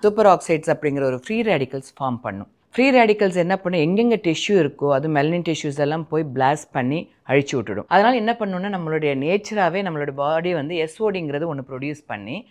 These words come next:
அதெல்லாம் இது கண்ட்ரோல் பண்ணி ஹைட்ரஜன் பெராக்சைடா மாத்திடும், நம்மளுடைய டிஷ்யூஸ் அழிக்கக்கூடாதுன்னு. அந்த ஹைட்ரஜன் பெராக்சைடை இன்னொரு கேட்டலேஸ் அப்படிங்கிறது வா-, வாட்டர் ஆக்கி வெளியில அனுப்பும். இது நம்மளுடைய மெக்கானிசம். So, அப்ப இது இல்ல, ஒண்ணு எஸ் ஓ டி இல்ல, இல்ல கேட்டலேஸ் நம்ம பாடியில இல்ல, நம்ம ப்ரொடியூஸ்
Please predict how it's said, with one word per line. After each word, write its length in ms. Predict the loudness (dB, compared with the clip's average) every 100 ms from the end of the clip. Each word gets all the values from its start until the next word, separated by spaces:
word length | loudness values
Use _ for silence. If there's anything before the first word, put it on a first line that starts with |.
| _ _ _
அதெல்லாம் 920 | -2 2 2 4 4 4 2 -2 -6 -10
இது 220 | -8 -8 -2
கண்ட்ரோல் 320 | -4 0 -4
பண்ணி 280 | -2 -6 -6 -2
ஹைட்ரஜன் 400 | -2 0 -4 -2
பெராக்சைடா 500 | -4 -4 -4 -4 -4 -4
மாத்திடும், 400 | -6 -10 -14 _ _ _ _ _
நம்மளுடைய 400 | -2 0 0 0
டிஷ்யூஸ் 400 | -2 -4 -2 -2 -2
அழிக்கக்கூடாதுன்னு. 720 | -2 -6 -8 -6 -6 -6 -12 -16 _ _ _
அந்த 360 | 0 0 4
ஹைட்ரஜன் 440 | 4 4 2 0 -2
பெராக்சைடை 720 | -2 -2 -2 -4 -4 -4 -6
இன்னொரு 460 | -6 -2 4 4 4
கேட்டலேஸ் 640 | 2 0 0 0 0 -2
அப்படிங்கிறது 640 | -4 -4 -4 -2 -2 -4 -6 _ _ _ 0
வா-, 200 | 4 6
வாட்டர் 340 | 6 4 4 2
ஆக்கி 220 | 2 0
வெளியில 240 | 0 0
அனுப்பும். 340 | -2 -6 -12 -14
இது 220 | -8 -2 0
நம்மளுடைய 360 | 0 -2 -2
மெக்கானிசம். 580 | -4 -6 -8 -8 -10 -18 _ -10
So, 180 | 2 4
அப்ப 180 | 4
இது 200 | 2 8
இல்ல, 500 | 8 8 8 8 6 2
ஒண்ணு 300 | 0 4 6
எஸ் 260 | 4 4
ஓ 60 | 2
டி 120 | 4
இல்ல, 260 | 2 4 2
இல்ல 180 | 2 0
கேட்டலேஸ் 440 | -2 0 0 0
நம்ம 180 | -2 -4
பாடியில 400 | 0 0 0 -2
இல்ல, 540 | -2 -2 -2 0 -2 -6
நம்ம 260 | -4 -4 -2
ப்ரொடியூஸ் 320 | 0 0 0